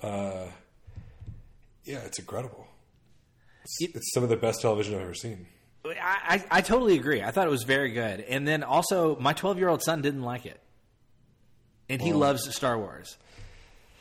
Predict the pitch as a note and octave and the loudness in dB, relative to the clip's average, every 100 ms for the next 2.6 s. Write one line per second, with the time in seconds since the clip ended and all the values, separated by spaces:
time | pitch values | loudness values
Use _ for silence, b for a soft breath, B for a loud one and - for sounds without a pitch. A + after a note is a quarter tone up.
0 | b b b b - - F3 C#3 A2+ G#2 | b b b b -16 -6 -2 0 -2 -4
1 | F#2+ - - - - D#3+ D3+ E3 F3 - | -8 -14 -14 -14 -4 2 8 10 10 12
2 | F3 D3+ D3 G3 A#3+ | 10 12 12 12 8